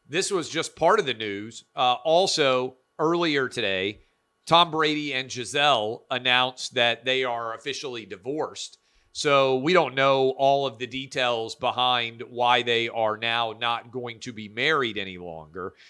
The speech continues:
Uh, but I do think that a lot of this is just, marriage is tough, right? I've been married eighteen years. My wife would say it's super tough, uh, especially to be married to me. Um, but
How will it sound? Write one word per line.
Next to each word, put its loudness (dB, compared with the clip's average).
Uh, 8
but 8
I 2
do -4
think -4
that 0
a -4
lot 8
of 2
this 4
is -4
just, 0
marriage 0
is -10
tough, -4
right? -2
I've -14
been -6
married 0
eighteen -4
years. -6
My -4
wife 0
would -6
say -4
it's -8
super -8
tough, -8
uh, -6
especially -6
to -6
be -8
married -4
to -10
me. -10
Um, 4
but 0